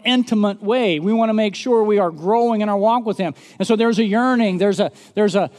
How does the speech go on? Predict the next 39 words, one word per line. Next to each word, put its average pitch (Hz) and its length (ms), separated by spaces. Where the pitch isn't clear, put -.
there's 202 160
a 185 80
hunger, 240 440
there's 190 200
a 190 40
longing 202 1080
for 220 440
a, 185 160
a, 196 160
a 196 80
deeper 185 560
relationship 214 1000
with 233 240
him. 151 180
Last 208 380
time 208 340
we 180 140
talked 208 300
about 185 260
the 170 80
three 220 340
parts 220 480
of 185 80
that 190 160
hungering 202 420
and 156 120
thirsting. 226 420
First, 220 300
it 165 40
starts 208 300
with 180 160
justification. 214 840
That's 185 200
coming 247 380
to 143 100
Christ. 151 480
And 208 80
then 214 120
sanctification, 196 1000